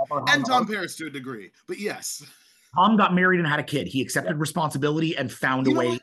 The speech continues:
Speaker 2: You're right.
Speaker 1: You know what I mean? He had an arc. It
Speaker 3: Yeah,
Speaker 1: wasn't, it
Speaker 2: You're
Speaker 1: wasn't
Speaker 2: right. He does have an arc.
Speaker 1: His personality didn't change, but he
Speaker 2: Yeah.
Speaker 1: accepted a certain amount of, of growing older, which is a big part of what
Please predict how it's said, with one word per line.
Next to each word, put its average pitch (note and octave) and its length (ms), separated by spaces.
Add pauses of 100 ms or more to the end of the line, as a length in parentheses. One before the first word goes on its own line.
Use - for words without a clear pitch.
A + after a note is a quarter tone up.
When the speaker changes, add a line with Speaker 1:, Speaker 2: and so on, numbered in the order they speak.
Speaker 2:
You're C#4 160
right. F#3 180
Speaker 1:
You G2 60
know - 400
what D#3+ 100
I E3 60
mean? F3+ 360
He F3+ 140
had E3+ 400
an D#3 120
arc. A2+ 360
It E3+ 140
Speaker 3:
Yeah, D#3 40
Speaker 1:
wasn't, F3+ 280
it F#3 60
Speaker 2:
You're A3+ 80
Speaker 1:
wasn't D#3 240
Speaker 2:
right. - 60
He G#3 140
does F3+ 220
have D3 120
an C#3 60
arc. G2+ 240
Speaker 1:
His E3+ 500
personality G3 520
didn't B2 220
change, A#2 340 (220)
but E3 100
he F3+ 500
Speaker 2:
Yeah. - 120 (280)
Speaker 1:
accepted E3+ 760 (160)
a D3+ 120
certain E3 280
amount C#3+ 260
of, A#2 140
of B2 160
growing B2+ 380
older, D3+ 320
which B2 160
is C3 80
a A#2+ 60
big B2+ 180
part C3+ 160
of A2+ 80
what A#2 240